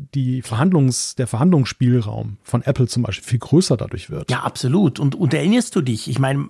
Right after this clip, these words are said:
Speaker 2: es gibt seit Jahren, also n-, n-, paar Jahre nach dem ersten iPhone oder nachdem das iPhone vorgestellt wurde, kamen diese Gerüchte auf, ja, Apple, die arbeiten doch sicher irgendwas, die wollen sich irgendwie unabhängig machen von den Providern.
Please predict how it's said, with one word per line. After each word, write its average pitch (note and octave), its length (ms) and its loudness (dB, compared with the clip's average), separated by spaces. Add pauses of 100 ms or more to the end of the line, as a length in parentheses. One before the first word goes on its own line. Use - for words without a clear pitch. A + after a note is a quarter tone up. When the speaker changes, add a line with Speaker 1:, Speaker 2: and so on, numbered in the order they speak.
(120)
Speaker 2:
es D3 140 -8
gibt F#3+ 200 -10
seit C3+ 220 -2
Jahren, C#3+ 720 0
also - 300 -4 (120)
n-, B2+ 220 -6
n-, F#3+ 420 -2 (260)
paar F#3+ 220 4
Jahre F3+ 340 2
nach D#3 240 2
dem D3 140 -2
ersten D3 360 -2
iPhone C#3 560 0 (380)
oder C#3 140 6
nachdem C3+ 280 0
das - 220 -4
iPhone C3 300 0
vorgestellt B2+ 580 -2
wurde, C3 260 2 (320)
kamen D#3+ 320 2
diese C#3 220 2
Gerüchte C3+ 560 0
auf, C3 260 0
ja, A2+ 120 -2 (180)
Apple, A#2 220 0
die B2+ 100 0
arbeiten B2 380 -2
doch A#2 100 -2
sicher C3+ 340 -6
irgendwas, D#3+ 640 2
die D#3 120 -2
wollen B2 160 2
sich - 180 -6
irgendwie D#3+ 400 2
unabhängig B2+ 580 0
machen A2+ 280 -2
von A#2 160 -4
den A2+ 120 -4
Providern. D3 540 0